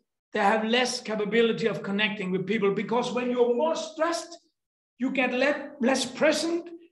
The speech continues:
you get less attractive. So if you're looking for a girlfriend or boyfriend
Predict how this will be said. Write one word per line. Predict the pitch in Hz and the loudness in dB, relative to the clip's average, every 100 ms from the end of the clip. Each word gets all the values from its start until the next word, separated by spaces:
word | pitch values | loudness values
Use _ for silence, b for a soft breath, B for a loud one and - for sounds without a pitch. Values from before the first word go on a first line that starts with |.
| - | -4
you | 247 | -2
get | 269 262 240 | 2 0 2
less | 240 240 | 2 2
attractive. | 196 - 214 - 143 120 B B | -2 0 0 -2 -6 -8 B B
So | - | -2
if | 208 226 | 0 2
you're | 233 | 2
looking | 269 294 - | 2 0 0
for | 247 196 | 0 2
a | |
girlfriend | 196 247 277 285 285 240 | 2 2 2 2 2 2
or | 196 | 2
boyfriend | 220 277 330 330 320 | 2 2 0 0 0